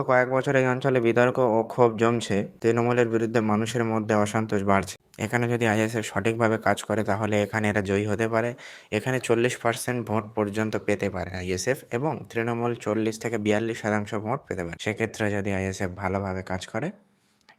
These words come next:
এখানে জেতার সম্ভাবনা বেশি। স্থানীয় নেতৃত্ব শক্তিশালীভাবে মাঠে নেমে যায়, আইএসএফ টক্কর দিতে পারবে। এর আগেও আমরা আপনাদের সামনে আইএসএফ এর সম্ভাব্য জয়ী আসন, আইএসএফ এর সম্ভাবনা নিয়ে দুইটি ভিডিও।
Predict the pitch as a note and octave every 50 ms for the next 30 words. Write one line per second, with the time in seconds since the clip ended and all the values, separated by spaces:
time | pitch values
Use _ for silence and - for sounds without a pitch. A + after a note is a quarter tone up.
0 | - G#2+ G2+ A2 G2+ G2+ F#2 G2 F2+ F#2 F#2 F2+ - - G2 F#2 F#2 F2 G2 F2+
1 | F2+ F2 F2 F2 F#2 G2 G2 - - - - A2+ A2+ A2+ A#2+ B2 B2+ B2+ A#2+ A2+
2 | A2 A2 A2 - - B2 B2+ - - - E2 F#2 - - G#2+ G2 - - B2 -
3 | - B2 A#2 A#2 A#2+ B2+ B2 A#2+ A#2 A2+ A2 G#2 A2 A2 B2+ A#2+ A#2 A2+ A#2 A#2+
4 | A2+ G2+ E2 D2 - - - - - - - - - _ _ _ - F#2+ G2+ G#2
5 | G#2+ G#2 A#2 G#2+ G#2+ G#2 G2 G2 - - G#2 G2+ G#2 G2 G#2 F#2+ F#2+ F2+ E2+ E2+
6 | E2+ E2+ - _ - - C3 C3+ C3 B2+ A#2+ B2+ D3 D3+ C#3+ C#3 C#3+ D3 C3+ A#2
7 | A2 A#2 B2 A#2+ A#2 B2+ B2 - - C3 C3 A#2+ G#2 G#2 G#2 - - - - -
8 | - - _ _ _ - - F#2+ G#2 G#2 G#2 A2 A2 A#2+ G#2+ A2+ A2+ - - G#2+
9 | G#2 A2 A2 A#2 A#2 A2 A2 G#2+ F#2+ G2 G2 F#2 G2+ G2+ G2+ G2 F#2 G2 G2+ -
10 | G#2+ G#2 G#2 G#2 G#2 - - G2+ G#2+ G#2+ G#2+ A2 A#2+ A#2 A2 - A#2+ A#2 A#2+ -
11 | - A#2 A2 A2+ A#2 A#2+ A#2 A#2+ A#2+ A#2+ A#2 A#2+ A#2 A#2 A#2 A2 A2 G#2+ G#2+ G#2
12 | A2+ A2 G#2+ G#2 G2+ G#2+ G#2+ G2 F#2+ -